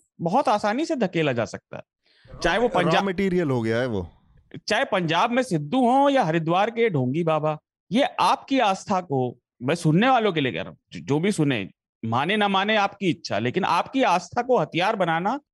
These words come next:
Speaker 1: वो अपने स्वार्थ सिद्ध करने के लिए कर रहे हैं। इन्हें आपकी आस्था से किस, कुछ लेना देना नहीं है। और ये आवाजें सिर्फ नफरत की नहीं है। मुझे सही में ये लगा जब ये हुआ था, ये जो सर्वधर्म समभाव वाली बात थी ना, उस समाज की गिरती हुई दीवारों की आवाजें हैं।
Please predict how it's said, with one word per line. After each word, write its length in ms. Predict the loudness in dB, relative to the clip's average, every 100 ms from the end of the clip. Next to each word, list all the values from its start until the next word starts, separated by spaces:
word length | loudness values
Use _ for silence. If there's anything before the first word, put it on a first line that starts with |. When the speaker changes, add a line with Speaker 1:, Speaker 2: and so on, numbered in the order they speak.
| -2
Speaker 1:
वो 100 | 0
अपने 320 | 0 0 -2
स्वार्थ 360 | 0 2 0 0
सिद्ध 240 | -2 0
करने 300 | 0 0 0
के 80 | 0
लिए 140 | 0
कर 140 | 0 -2
रहे 160 | -4
हैं। 160 | -8 -8 0
इन्हें 200 | 2 2
आपकी 280 | 0 0
आस्था 400 | 0 0 0 -2
से 160 | 0 -2
किस, 220 | -2 -6
कुछ 320 | _ -4 0
लेना 240 | 2 2 2
देना 240 | 2 0
नहीं 220 | -2 -8
है। 60 | -12 _ _ _ -10 0
और 100 | 2
ये 100 | 4
आवाजें 600 | 4 2 0 2 0 -2 _ _ -4
सिर्फ 220 | 0 4
नफरत 400 | 4 4 2 0
की 100 | 2
नहीं 220 | 2 2
है। 220 | 0 -2 -10 _ _ 2
मुझे 300 | 2 2 0
सही 260 | 2 2
में 140 | 4 2
ये 60 |
लगा 220 | 2 2 2
जब 200 | 0 0
ये 60 |
हुआ 280 | -2 -4 -8
था, 120 | -12 _ _ -2
ये 400 | 2 4 2 -2
जो 280 | 0 0 0 -8
सर्वधर्म 640 | -2 0 0 2 2 0
समभाव 540 | 0 0 0 0 2 2
वाली 220 | 0 0
बात 300 | 0 0 -2 -8
थी 80 |
ना, 260 | -6 -8 -10 -6
उस 180 | -4 -2
समाज 400 | 2 2 0 -2
की 80 |
गिरती 400 | -2 0 0 -2
हुई 160 | -2 0
दीवारों 440 | 2 4 4 2
की 140 | 0 0
आवाजें 380 | 2 0 -2
हैं। 140 | -10